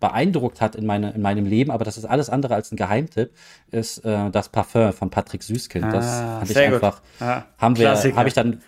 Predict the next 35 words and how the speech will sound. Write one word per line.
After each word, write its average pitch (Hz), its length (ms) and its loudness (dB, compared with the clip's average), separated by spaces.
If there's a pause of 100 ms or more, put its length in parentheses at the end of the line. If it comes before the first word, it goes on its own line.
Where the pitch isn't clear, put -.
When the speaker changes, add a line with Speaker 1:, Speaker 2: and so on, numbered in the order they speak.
Speaker 1:
während 120 320 2
meiner 113 200 4
Zeit 123 280 0
im 110 140 0
Abendgymnasium 104 680 2
gelesen 110 440 2
und 98 180 -4
das - 220 0
fand 104 240 -2
ich - 160 -18
wirklich 104 440 -6 (360)
so 117 280 0
fantastisch 120 760 -2
beschrieben 120 680 -2
und, 104 440 -6
äh, 104 300 0 (460)
das - 180 -2
hat - 140 0
mich 117 140 -4
wirklich 117 220 2
in 107 80 -4
den 101 100 0
Sog, 104 200 -4 (160)
Sog 101 240 -4
gezogen. 87 460 -6
Aber 98 200 -2
seitdem 110 540 2
hab 117 160 -2
ich - 100 -8
da 98 120 -2
auch - 80 -8
nicht 131 180 -6
mehr 156 80 0
viel - 180 -12
nachgeholt. 165 600 0